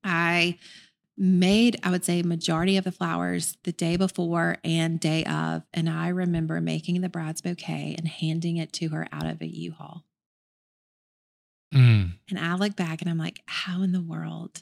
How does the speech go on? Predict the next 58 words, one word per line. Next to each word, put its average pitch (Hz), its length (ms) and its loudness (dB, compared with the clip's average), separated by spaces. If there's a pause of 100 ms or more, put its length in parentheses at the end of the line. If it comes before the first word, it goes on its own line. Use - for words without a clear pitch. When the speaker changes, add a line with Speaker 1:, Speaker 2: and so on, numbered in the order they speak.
(160)
Speaker 1:
like, 175 400 -6 (440)
Speaker 2:
Yeah. 113 200 4
Speaker 1:
did 170 160 -4
I 170 100 -2
go 170 200 -2
from 160 400 -6 (560)
that 160 320 -6
to - 120 -10
this?" - 680 -8 (160)
And 160 600 -4 (680)
the 175 60 -8
people 175 220 -2
that 156 100 -2
trusted 156 400 -6
me 156 360 -8 (420)
to - 180 -8
do 151 200 -2
that, - 200 -8
it 175 40 0
was 175 100 0
just, 175 200 -4
it's 185 120 0
incredible. 165 540 -2 (280)
So 175 120 -4
Speaker 2:
God 208 220 6
puts 226 140 6
people 165 260 8
in 156 60 12
our 143 140 12
lives 135 280 10
that 131 80 10
give 131 180 10
you 139 100 12
a 123 60 10
chance. 143 560 8 (120)
Speaker 1:
Yeah. 202 240 6 (360)
Speaker 2:
And 135 120 12
they're 143 120 12
one 135 180 12
of 135 100 12
'em, 147 140 12
and 120 80 12
that's 117 140 8
awesome. 127 560 8
I - 60 4
mean, 123 240 10
Speaker 1:
Yeah. 120 80 4
Speaker 2:
I 120 40 6
can, 123 320 8
I 123 80 6
could 120 140 8
list 120 260 8
the 123 80 6
names 117 380 10
of 104 240 4
the 113 80 6
people 113 340 8
that 110 200 2